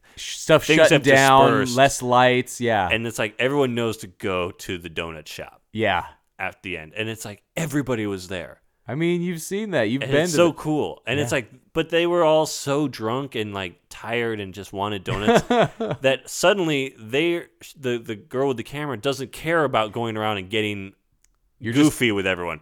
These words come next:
Speaker 1: Yeah.
Speaker 2: They're just so in
Speaker 1: You're
Speaker 2: the
Speaker 1: just
Speaker 2: moment.
Speaker 1: silently observing.
Speaker 2: So in the moment of donut eating that it's just like this whole town is now just, like, in their periphery and they don't care about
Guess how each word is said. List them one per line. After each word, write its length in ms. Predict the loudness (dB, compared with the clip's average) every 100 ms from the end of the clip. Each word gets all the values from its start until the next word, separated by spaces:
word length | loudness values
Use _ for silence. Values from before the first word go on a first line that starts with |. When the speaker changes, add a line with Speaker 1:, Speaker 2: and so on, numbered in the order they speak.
| _
Speaker 1:
Yeah. 280 | -2 -2 -4 -8
Speaker 2:
They're 160 | -4 -4
just 280 | -4 -6
so 260 | 0 2 4
in 60 | 2
Speaker 1:
You're 60 |
Speaker 2:
the 20 | 2
Speaker 1:
just 120 | 2
Speaker 2:
moment. 160 | 4 8
Speaker 1:
silently 520 | 8 6 2 2 2
observing. 460 | 0 -2 0 0
Speaker 2:
So 360 | 4 6 8 6
in 120 | 2
the 80 | 0
moment 340 | 0 0 -2 -4
of 160 | -6
donut 360 | -4 -2 -4 -6
eating 460 | -8 -8 -10 -16 -20 _ _ _
that 120 | -10 -8
it's 160 | -8
just 220 | -8 -6
like 260 | -6 -6 -8 -14
this 160 | -14
whole 360 | -10 -2 0 0
town 380 | -2 -4 -2 -6
is 160 | -8
now 180 | -8 -8
just, 280 | -8 -12 -8
like, 340 | -8 -8 -12 _ _ _ _ _ -6
in 160 | -4
their 100 | -4
periphery 560 | -4 -4 -4 -6 -6 -6
and 160 | -6
they 80 | -6
don't 180 | -6 -8
care 180 | -10 -8
about 320 | -6 -6